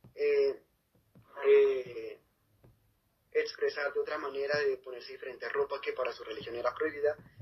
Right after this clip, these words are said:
eso llama un cierto deseo, ya que es prohibido para esa, esa menor. Pero no es culpa de la crianza por las diferentes culturas o por la familia, sino principalmente por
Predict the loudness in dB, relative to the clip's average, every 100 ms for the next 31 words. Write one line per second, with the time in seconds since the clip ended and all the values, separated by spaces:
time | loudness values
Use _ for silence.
0 | 4 6 6 4 2 -2 -4 -2 -4 2
1 | 4 4 2 -4 -4 0 0 2 -2 -2
2 | -4 -6 -8 -12 -12 -14 -12 -10 -8 -8
3 | -10 _ _ _ 2 4 4 -6 -6 -8
4 | -4 -4 -6 -6 -6 -6 -10 -10 -10 -18
5 | -4 -2 -2 -4 -6 -12 -10 -14 -14 -12
6 | -2 0 0 0 -4 -4 -4 -4 -4 -4
7 | -6 -6 -6 -6 -8 _ _ -20 -6 -4
8 | -4 2 2 2 -6 -4 -6 2 4 6
9 | 2 0